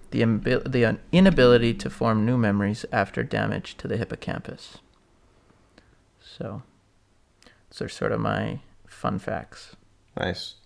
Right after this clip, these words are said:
Speaker 2: This movie has a cool quote that I wrote down when I heard it. Um, Leonard says, "How am I supposed to heal if I can't feel time?"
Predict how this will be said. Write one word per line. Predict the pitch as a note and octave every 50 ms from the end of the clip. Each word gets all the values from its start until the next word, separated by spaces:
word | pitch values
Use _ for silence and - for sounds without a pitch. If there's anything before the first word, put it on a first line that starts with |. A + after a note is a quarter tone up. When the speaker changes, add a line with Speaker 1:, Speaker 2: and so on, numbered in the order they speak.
| _ - -
Speaker 2:
This | A2 -
movie | D#3+ D#3+ E3+ D#3+ D#3+
has | D#3+ D#3 D3
a | B2+
cool | A#2 - - A#2 A2+
quote | - - - F#2+ F2+ F2 E2+ - - - _ _ _ _ _ _ _ -
that | - E2
I | F2+ E2+
wrote | F2 F2 E2 -
down | F2 E2+ E2+ E2+ E2+ E2+
when | E2+ E2+
I | E2
heard | E2 E2+ E2 E2
it. | E2 - - - - _ _ _ _ _ _ _
Um, | - D2+ D#2+ E2 D#2+ D#2 D#2 D#2 - _ _ _ _ _ - - _ _ - - - - _ -
Leonard | - - F#2 F#2+ F#2+ F#2+ F#2 F2+ F2 E2+ -
says, | - - F2 F2 E2+ E2 D#2+ - - - - - _ _ _ _ _ _ _
"How | - - G#2+
am | A2+ A#2+ C3
I | C#3
supposed | C3 - - - G2+ A2+ A2 G#2 - -
to | F#2+
heal | F#2 - - G2+ G2 F2+ F2 E2 -
if | E2+ - -
I | F#2
can't | F2 - - F#2+ - -
feel | - - - - F#2+ F2 D#2+
time?" | - - - D2 C#2 - -